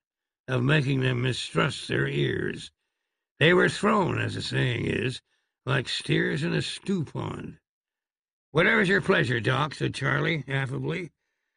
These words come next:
but wondering where in hell you'd find a glass of milk at this time of night. The cat, perhaps, might be of assistance in the matter. He went hurriedly to find out.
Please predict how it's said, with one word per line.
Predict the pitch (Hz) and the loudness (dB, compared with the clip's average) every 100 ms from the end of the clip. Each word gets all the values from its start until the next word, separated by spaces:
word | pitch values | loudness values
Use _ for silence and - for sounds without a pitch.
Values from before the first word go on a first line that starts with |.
| _ - | _ 0
but | 123 | 4
wondering | 143 180 147 139 135 | 6 4 4 2 2
where | 151 151 | 2 2
in | 143 | 2
hell | 120 151 143 | 2 2 2
you'd | 127 - | -2 -2
find | 143 139 | -2 -2
a | 110 | -2
glass | 139 139 135 | -2 -2 -2
of | 123 | -2
milk | 160 123 123 | 0 -2 -6
at | 117 | -6
this | 139 | -6
time | - 127 117 | -4 -4 -2
of | 107 | -4
night. | 107 - - _ _ _ _ _ _ _ _ | -6 -6 -10 _ _ _ _ _ _ _ _
The | 120 | -2
cat, | - 185 127 - | 0 2 0 -4
perhaps, | - 107 113 131 123 - _ _ - | -6 -4 -2 -4 -6 -14 _ _ -2
might | 135 131 - | 0 0 0
be | 131 120 107 | 2 2 0
of | 98 | -4
assistance | 98 - 147 - 101 117 | -8 -6 -6 -6 -8 -8
in | 107 | -6
the | 107 | -4
matter. | 104 98 82 80 _ _ _ _ - | -4 -6 -8 -10 _ _ _ _ 0
He | 151 | 4
went | 160 170 156 | 6 6 4
hurriedly | 180 196 165 127 123 139 151 | 4 4 2 2 2 2 0
to | - 120 | -4 -6
find | 127 131 120 | -4 -2 0
out. | 123 120 98 | 0 -2 -4